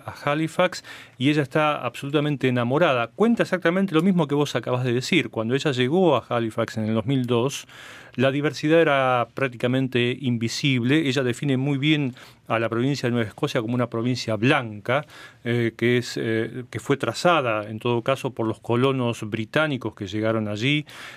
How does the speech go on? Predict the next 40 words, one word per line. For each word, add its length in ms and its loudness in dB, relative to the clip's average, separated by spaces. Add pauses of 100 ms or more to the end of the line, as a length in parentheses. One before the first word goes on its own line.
(180)
eh, 280 0
pre-, 300 -2
principalmente 720 -2
a 60 0
partir 420 -4
de 320 0
la, 300 -6
los 180 -6
colonos 460 -2
ingleses, 840 0
irlandeses 800 -2
y 200 -4
escoceses, 640 -4
que 120 -10
fueron 260 -2
los 140 -8
que 100 -6
construyeron 840 0
la 100 -6
Nueva 260 -6
Escocia 440 -4
que 100 -2
hoy 60 2
conocemos 420 -6
nosotros. 580 -2 (520)
Pero 300 6
poco 260 2
a 80 0
poco 300 2
se 100 -2
han 80 2
ido 120 2
sumando, 840 0
eh, 200 -4
otras 320 -2
poblaciones, 540 -2
entre 240 0
ellas 220 -2
la 100 -4
latinoamericana, 880 -2